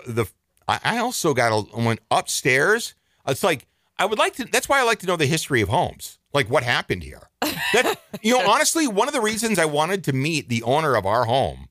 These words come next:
Speaker 1: was like, I, I, I'm curious who lived in here their whole life and raised a family. I don't know why people would think that that's weird. I, I mean, I wanna know what happened here.
Speaker 2: Yeah, and
Speaker 1: Like,
Speaker 2: I
Speaker 1: what, what, I mean, I mean, I just, I mean, there's some strange things that happens in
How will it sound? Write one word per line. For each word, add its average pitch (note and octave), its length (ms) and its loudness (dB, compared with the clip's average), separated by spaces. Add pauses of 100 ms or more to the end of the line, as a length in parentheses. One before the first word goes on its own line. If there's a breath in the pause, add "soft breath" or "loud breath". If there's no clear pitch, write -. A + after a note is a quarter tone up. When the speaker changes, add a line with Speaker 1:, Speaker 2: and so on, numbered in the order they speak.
Speaker 1:
was G#2 160 -2
like, A#2+ 220 0 (100)
I, - 160 -4 (280)
I, C#4+ 180 -2 (220)
I'm F#4 140 -2
curious D#4 760 0 (160)
who C#4+ 340 -2
lived B3+ 380 -4
in A3 120 -2
here E3 220 4
their D3 200 4
whole D3 260 2
life B2+ 260 2
and C#3+ 160 0
raised D3+ 300 0
a C3+ 40 0
family. A#3 580 -2 (120)
I C#4 100 0
don't E4 140 -2
know B3 80 -2
why F3 220 2
people G3 300 -2
would C3 120 -4
think D#3 160 -2
that C3 140 -12
that's D3+ 240 -2
weird. A2+ 640 -8 (520)
I, B3 140 2 (160)
I G3 60 2
mean, F#3+ 140 4
I C4+ 100 4
wanna B3+ 260 0
know G#3 120 2
what E3 180 2
happened D3 400 -2
here. D#2+ 300 -14 (640)
Speaker 2:
Yeah, E4 120 -6 (180)
and G3+ 140 0
Speaker 1:
Like, A3 180 4
Speaker 2:
I G#3+ 40 -2
Speaker 1:
what, C4 200 2
what, B3+ 220 0
I A3 60 2
mean, B3 240 -2 (160)
I G3+ 40 -2
mean, G#3+ 140 -2
I G#3 120 2
just, A#3 320 -8
I G3+ 40 -8
mean, G#3 140 -2
there's B3 200 0
some - 260 -6
strange A3+ 640 -2
things A#3+ 380 -4
that C3+ 120 -2
happens C#3 460 -2
in B2+ 240 -2